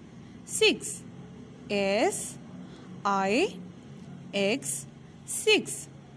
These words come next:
seven. S E V E N, seven. Now, now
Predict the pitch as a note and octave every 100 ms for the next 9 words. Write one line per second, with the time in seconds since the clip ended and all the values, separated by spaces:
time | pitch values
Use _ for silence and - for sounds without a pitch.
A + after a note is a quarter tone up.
0 | - - - - - D#4+ G4+ C4+ G3 F#3+
1 | - - - - - - A3 G3 G3 A3+
2 | G4+ - - - - - - - - A3
3 | G3+ G#3 B3+ G#4+ - - - - - -
4 | G3 G3+ G#3 G#3 A#3+ F4+ - - - -
5 | - - - A3+ G#3 G#3+ B3 G4+ - -
6 | - - - - - A4 D#4 G3 - -
7 | - - - - - G4+ G4 B3 F#3+ -
8 | - - - - - G#3+ G3+ F#3+ C4+ -
9 | - - - - - A3 G#3+ G#3+ F4